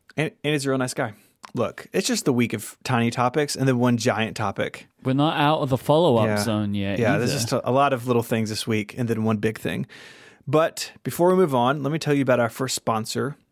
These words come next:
Speaker 1: That is our friends over at ExpressVPN. ExpressVPN is a reliable way to ensure that your network data,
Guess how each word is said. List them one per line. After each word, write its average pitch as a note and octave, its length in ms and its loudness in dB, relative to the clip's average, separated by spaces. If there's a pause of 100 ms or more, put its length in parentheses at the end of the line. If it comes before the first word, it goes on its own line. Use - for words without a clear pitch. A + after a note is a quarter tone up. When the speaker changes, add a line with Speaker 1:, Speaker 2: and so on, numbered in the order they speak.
Speaker 1:
That B2+ 120 -6
is C3+ 80 0
our C3+ 100 4
friends D#3 420 0
over C3 420 0
at A#2 80 -6
ExpressVPN. A#2+ 1500 -4 (800)
ExpressVPN C#3+ 960 0
is B2 140 0
a B2 60 0
reliable B2+ 600 2
way A#2+ 240 4
to A#2+ 200 -4
ensure A#2 360 -2
that A2+ 120 -4
your B2+ 200 2
network D3+ 400 -2
data, A2+ 420 -2